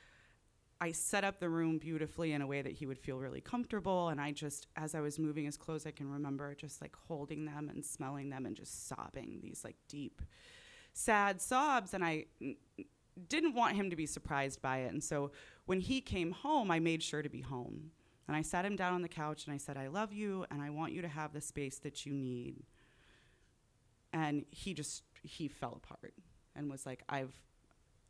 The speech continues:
I've been doing this therapy and I have all this healing to do and I've been diagnosed with this attachment disorder and I can't do this work in a relationship, but I, you're my best friend and I can't lose you.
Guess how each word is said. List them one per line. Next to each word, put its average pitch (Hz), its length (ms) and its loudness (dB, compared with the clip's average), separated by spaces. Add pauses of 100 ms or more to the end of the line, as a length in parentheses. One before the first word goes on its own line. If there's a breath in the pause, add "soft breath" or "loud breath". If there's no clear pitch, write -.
(160)
I've 143 260 0
been 143 160 0
doing 143 220 -2
this - 160 -2
therapy 233 480 4
and 156 80 4
I 147 60 4
have 139 120 0
all 139 120 0
this - 180 -2
healing 247 420 2
to 202 120 -4
do 175 360 0
and 151 80 0
I've 135 120 -4
been 143 140 -4
diagnosed 139 440 -4
with - 120 -14
this 131 180 -6
attachment 185 480 -2
disorder 170 520 0
and 143 180 0 (500 loud breath)
I 170 80 4
can't 185 640 0
do 202 220 0
this 175 320 2
work 165 320 2
in 151 480 2 (540)
a 160 40 6
relationship, 165 800 4
but 156 100 2
I, 151 140 2 (400 soft breath)
you're 190 140 6
my 170 140 8
best 151 320 0
friend 175 300 2
and 143 80 2
I 131 80 -2
can't - 320 -4
lose 135 260 -8
you. - 240 -6